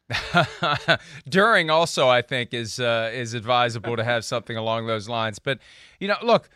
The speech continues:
the, the Jets, for all the criticism that they're not really trying, they were trying, and they seemed to be genuinely dejected when the game was over. There were shots of guys on the sidelines. They're upset that they lost. So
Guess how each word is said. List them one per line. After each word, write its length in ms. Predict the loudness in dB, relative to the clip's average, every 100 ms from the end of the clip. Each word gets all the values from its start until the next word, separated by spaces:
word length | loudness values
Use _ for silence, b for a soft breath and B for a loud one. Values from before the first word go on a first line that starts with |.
| _
the, 120 | -8 -6
the 140 | -6
Jets, 640 | -4 2 2 2 -2 -6 -8 _ _ -8
for 180 | 2 4
all 80 | 4
the 80 |
criticism 720 | 2 0 0 -2 -4 -4 -2
that 280 | 2 2 0 _
they're 240 | -6 -2 0
not 300 | 2 2 2
really 380 | -6 -4 -4 -4
trying, 640 | -8 -6 -2 0 0 -2 -2
they 160 | -2
were 280 | 0 0 0
trying, 640 | -2 -2 2 2 2 -2 -6
and 100 | -6
they 120 | -6
seemed 400 | -6 -6 -8 -12
to 80 | -8
be 180 | -8
genuinely 760 | -6 -4 -2 -2 -6 -6 -6 -8
dejected 760 | -6 -8 -4 0 0 -2 -8
when 160 | -6 -8
the 40 |
game 280 | -6 -6 -6
was 140 | -6 -4
over. 180 | -4
There 80 | -4
were 80 | -6
shots 260 | -4 -4 -4
of 80 |
guys 220 | -2 -2 -4
on 80 |
the 60 | -8
sidelines. 480 | -4 -4 -4 -6 -4
They're 80 | -6
upset 320 | -6 -8 -10
that 100 | -10
they 100 | -6
lost. 380 | -2 2 0 0
So 160 | -4